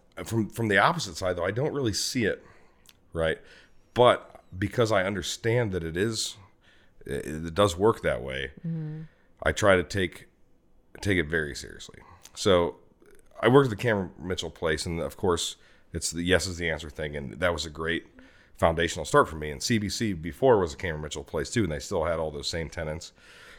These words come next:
Speaker 1: And it was great. Like, it doesn't, it's not about you. I feel like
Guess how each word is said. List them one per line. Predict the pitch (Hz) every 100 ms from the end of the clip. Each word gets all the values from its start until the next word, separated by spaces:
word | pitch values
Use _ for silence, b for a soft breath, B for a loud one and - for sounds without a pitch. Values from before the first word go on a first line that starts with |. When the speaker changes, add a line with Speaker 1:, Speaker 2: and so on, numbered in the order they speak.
| B B B -
Speaker 1:
And |
it | 92
was | -
great. | 110 87 64 -
Like, | 62 -
it | -
doesn't, | 120 131 95 -
it's | -
not | 123
about | 120 85 90 -
you. | 80 71 55 b b b b b _ _ _ _ - - -
I | -
feel | 104 98
like | 80